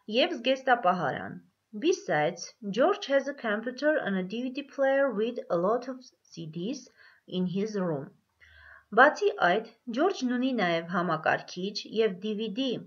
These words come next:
խաղեր, բազմաթիվ սկավառակներով իր սենյակում։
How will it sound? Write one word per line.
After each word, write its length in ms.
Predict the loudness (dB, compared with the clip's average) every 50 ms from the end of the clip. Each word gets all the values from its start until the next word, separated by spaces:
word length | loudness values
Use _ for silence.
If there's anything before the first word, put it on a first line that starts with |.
| -16 _ _ -20 -4
խաղեր, 580 | 0 0 0 2 2 4 6 6 6 4 2 0 -10 _ _ _ _ _ _ -20 -20 -20 -20 -20 _ _ 6
բազմաթիվ 760 | 8 8 8 6 4 2 2 0 0 -4 -6 -6 -6 -8 -10 -16
սկավառակներով 1200 | -2 2 4 4 4 4 2 2 2 0 0 -4 -8 -8 -4 0 0 0 0 0 -4 -10 -8 -6 -6
իր 80 | -6
սենյակում։ 640 | -6 -8 -8 -6 -6 -6 -8 -8 -10 -12 -12 -12 -12